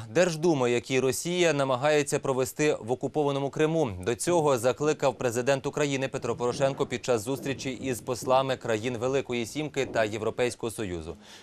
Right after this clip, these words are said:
Він зазначив, що на півострові погіршується ситуація із правами людини. На зустрічі також йшлося про необхідність звільнення українців, яких незаконно утримують у Росії. Петро Порошенко вкотре наголосив, що Україна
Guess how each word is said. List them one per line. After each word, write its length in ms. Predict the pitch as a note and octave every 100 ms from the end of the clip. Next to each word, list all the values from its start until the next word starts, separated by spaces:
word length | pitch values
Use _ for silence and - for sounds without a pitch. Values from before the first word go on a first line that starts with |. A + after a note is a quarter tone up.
| -
Він 140 | G#2+
зазначив, 440 | G#2 A#2+ C#3 A#2 G#2
що 320 | - A#2+ - -
на 320 | G#2+ G#2+ G2+ - - -
півострові 640 | F3+ E3 D3+ - C#3 C3+
погіршується 680 | C3 A2+ A#2 - A#2+ G#2+ G#2+
ситуація 600 | G#2+ A#2+ B2+ C3 B2+ A#2
із 220 | - G#2+
правами 400 | A#2+ A2 G#2+ A#2
людини. 460 | D3 D3 B2+ G#2 F#2 - - - -
На 200 | B2 B2
зустрічі 480 | D#3+ F3 D#3 C#3 C#3
також 400 | D3+ C#3+ C#3 C#3+
йшлося 520 | A#2+ - D#3 D3+ C3+
про 380 | - B2+ B2+ G#2
необхідність 920 | A2+ A#2 G2+ E3 D#3 D3 C#3 - G2+
звільнення 640 | F#2+ B2+ E3 C3 A#2 A2+ -
українців, 580 | G#2 A2 B2+ D#3+ C#3+
яких 340 | G#2+ G#2 C3+ -
незаконно 560 | D3 B2 - A#2 G#2
утримують 500 | G2+ G2+ B2+ A2+ G2
у 60 | G#2
Росії. 460 | G2+ - G#2+ F#2+ E2+
Петро 220 | - F2+ F#2
Порошенко 500 | F#2 F2+ A2 G2+ F#2
вкотре 420 | - C3 - G#2+
наголосив, 580 | F#2+ F#2+ G2+ C3+ C#3 - - -
що 180 | - A2
Україна 560 | - G#2+ B2+ A2+ G2